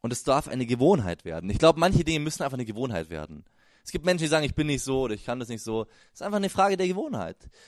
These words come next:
Gewöhn dir einfach an, gut über Menschen zu reden. Ja? Und du wirst merken, irgendwann ist es ganz normal. Das ist einfach eine Gewohnheit dann. Ich glaub auch prinzipiell,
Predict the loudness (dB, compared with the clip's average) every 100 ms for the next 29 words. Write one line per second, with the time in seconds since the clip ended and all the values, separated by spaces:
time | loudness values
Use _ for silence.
0 | -2 0 4 2 4 2 2 0 2 2
1 | 2 0 0 0 0 -2 -4 -2 0 0
2 | 0 -8 -14 _ _ -8 -8 -8 -14 _
3 | 2 4 4 8 8 8 4 0 0 -2
4 | 0 0 0 2 6 6 6 0 -6 _
5 | _ _ _ _ _ _ _ -2 -2 2
6 | 2 2 0 0 2 2 2 -2 -2 -6
7 | -8 -20 _ _ _ _ _ _ -20 -20
8 | -2 0 4 2 2 -2 -4 -4 -6 2
9 | 4 4 2